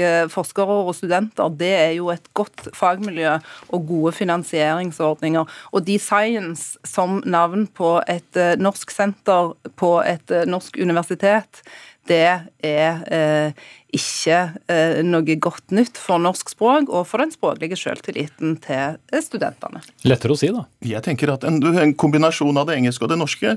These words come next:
Speaker 3: eh, fungerer for begge, begge, eh, målsettinger. Vi skal tiltrekke oss internasjonale, eh, partnere, internasjonale studenter.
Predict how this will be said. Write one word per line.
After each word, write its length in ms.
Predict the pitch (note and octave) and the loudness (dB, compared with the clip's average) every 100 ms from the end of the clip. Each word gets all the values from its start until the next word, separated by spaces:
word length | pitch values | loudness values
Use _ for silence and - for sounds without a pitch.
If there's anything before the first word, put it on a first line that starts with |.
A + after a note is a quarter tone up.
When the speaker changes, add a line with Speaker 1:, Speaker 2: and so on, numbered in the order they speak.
| - | -2
Speaker 3:
eh, 220 | E3 D#3 | -4 -2
fungerer 420 | D3+ E3 B2+ - | -2 0 0 0
for 140 | B3+ C#3 | -2 0
begge, 320 | C#3+ F#2+ A2 - B2+ A#2+ A#2+ | 0 0 -2 0 2 2 2
begge, 480 | A#2+ G#2 A2+ A#2 A#2 - - - - | 0 0 2 2 0 -10 -20 -12 -2
eh, 180 | G#2 F2+ G2 F#2 | 0 0 0 0
målsettinger. 680 | G2 A2+ G2 G#2 - C3 C#4+ - A#2 | 2 2 2 -2 0 2 2 -2 0
Vi 140 | C3 | 2
skal 320 | - A2 B2 | 2 2 2
tiltrekke 560 | B2 A#2 G#2+ - G#2+ A2+ | 0 0 0 0 0 2
oss 140 | A#2+ | 0
internasjonale, 1120 | G2+ - A2 G#2 - A2 G2+ G#2+ A2 A2 A2+ A#2 | 0 2 2 2 0 0 2 4 2 2 2 0
eh, 280 | A#2 G#2+ C#3+ | -2 -4 0
partnere, 600 | B2 B2+ D3 D3+ D#3 D3 | -2 0 -2 0 0 0
internasjonale 640 | C3 B2 C3 B2 C3 C3 | -2 -2 -4 -2 -2 -2
studenter. 400 | - C#3 B2+ C#4 | -2 -2 0 -2